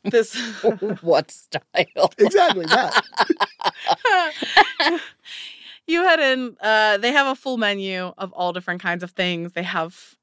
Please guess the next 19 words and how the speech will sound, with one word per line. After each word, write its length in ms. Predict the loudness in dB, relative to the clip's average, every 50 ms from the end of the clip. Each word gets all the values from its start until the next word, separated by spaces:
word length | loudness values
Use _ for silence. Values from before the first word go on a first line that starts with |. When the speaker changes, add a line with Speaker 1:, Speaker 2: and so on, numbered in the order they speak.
| -8
Speaker 1:
uh, 240 | -8 -8 -8 -8 -14 -18 _ _ _ _ 0
a 60 | 0
lot 220 | 2 4 2 2 2
of 60 | 0
vegetarian 540 | -2 -4 -4 -4 -6 -4 -2 -2 -2 0 0
options, 340 | -2 -2 -2 -4 -6 -6 -6
a 60 | -6
lot 100 | -6 -6
of 80 | -6
fish 260 | -6 -8 -8 -8 -4 -4
options. 640 | -4 -4 -6 -8 -10 -10 -10 -10 -12 -16 -18 -20 _ _ _ _ _ _ _ _
Uh, 240 | -20 -20 -16 -16 -16 -12 -8
you 120 | -6 -2 4
find 220 | 4 4 4 2
something 260 | -2 -6 -4 -4 -4
to 60 | -6
eat. 420 | -8 -8 -6 -6 -6 -6 -8 -12 _ _ _ _ _ _ _ _ _ _ _ _ _ _ _ _ _ _ _ _ _ _ _ _ _ _ _ _ _ _ _ -18
You 120 | -16 -14
chat. 640 | -10 -8 -8 -4 -2 0 2 2 0 -2 -4 -8 -20